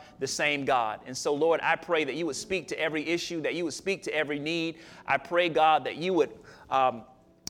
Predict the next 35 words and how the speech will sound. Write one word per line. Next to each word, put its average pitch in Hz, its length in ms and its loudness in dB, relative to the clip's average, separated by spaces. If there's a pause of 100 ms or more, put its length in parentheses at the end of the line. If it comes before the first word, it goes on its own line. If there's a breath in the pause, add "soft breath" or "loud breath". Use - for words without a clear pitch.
(120)
that 135 200 4
you 175 180 0
would 180 200 4 (220)
talk 196 340 2
to 165 120 0
us 160 200 0
in 147 60 -8
such 165 300 -2
a 160 40 0
way, 151 220 4
God, 135 340 2
that 127 120 0
we 180 120 0
will 160 100 0
be 139 160 -2
radically 160 800 2 (280 loud breath)
transformed 147 920 -2 (320 soft breath)
from 139 140 0
the 131 120 0
inside 139 400 2
out. 104 320 -4
And 120 100 -16
so 135 160 -4
we 147 140 0
thank 160 300 0
you 170 60 -4
for 165 220 2
it 156 60 0
now. 120 240 -4
It's 131 140 -10
in 139 100 -6
Jesus' 175 420 -2
name 165 200 0
we 175 100 0
pray. 117 420 0